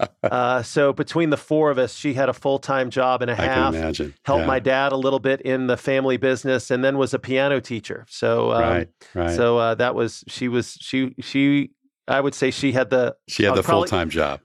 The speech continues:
Speaker 2: <laughs>
Speaker 1: she had the full-time job and the harder job. And I might get in trouble with my father for saying that, but it's the truth.
Speaker 2: Oh, I got it. Great. Well, listen, we're both members of C twelve, a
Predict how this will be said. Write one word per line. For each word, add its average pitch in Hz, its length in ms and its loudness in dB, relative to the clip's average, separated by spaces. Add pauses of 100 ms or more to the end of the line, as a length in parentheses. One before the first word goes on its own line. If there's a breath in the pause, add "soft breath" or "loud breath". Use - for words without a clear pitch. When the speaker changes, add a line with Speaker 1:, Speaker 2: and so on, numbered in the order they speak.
Speaker 2:
<laughs> - 120 0
Speaker 1:
she 180 140 4
had 180 180 2
the 165 80 2
full-time 170 560 0
job 156 400 2
and 139 100 0
the 139 60 0
harder 165 400 0
job. 139 480 -2
And 135 100 0
I 139 40 0
might 151 220 -2
get 156 140 -2
in 139 80 -8
trouble 147 320 0
with 127 140 0
my 123 100 0
father 139 380 0
for 131 120 -6
saying 135 360 0
that, 113 160 0
but 117 100 -2
it's - 160 -8
the 117 100 -6
truth. 110 520 -2
Speaker 2:
Oh, 101 320 4
I 87 140 -4
got 87 280 -4
it. - 180 -4
Great. 85 320 -2
Well, 98 180 4
listen, 110 300 2
we're 90 120 2
both 104 260 2
members 90 340 0
of 82 120 -6
C - 180 0
twelve, 87 480 2
a 78 160 0